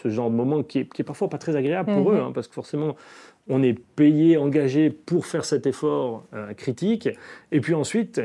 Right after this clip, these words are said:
Speaker 1: il faut espérer qu'il y ait des changements de culture dans l'entreprise, hein. Nous, c'est vraiment un des messages principaux, les questions d'éthique.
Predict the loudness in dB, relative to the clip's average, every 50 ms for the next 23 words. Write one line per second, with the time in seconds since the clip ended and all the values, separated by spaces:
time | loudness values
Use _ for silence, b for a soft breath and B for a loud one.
0 | -2 -4 -6 -6 -2 2 4 4 4 2 2 0 0 2 2 2 -2 -2 -8 _
1 | _ _ _ _ _ -2 0 0 2 0 -2 -2 -2 -2 -2 0 0 0 0 0
2 | -2 -4 -4 -6 -10 _ _ _ -6 -6 -6 -4 -4 -6 -6 -4 -4 -2 0 0
3 | -2 -2 -2 -4 -4 -4 -4 -4 -6 -6 -6 -6 -8 -8 -8 -10 -14 -14 -14 -14
4 | -12 -12 -12 -12 -10 -10 -8 -6 -6 -6 -6 -6 -8 -10 -12 -14 -18 -16 -14 -12
5 | -12 -12 -10 -10 -12 -12 -10 -12 -14 -14 -14 -16 -6 -2 -2 -2 -2 -2 -6 -6
6 | -6 -4 -4 -4 -4 -4 -6 -6 -6 -8 -16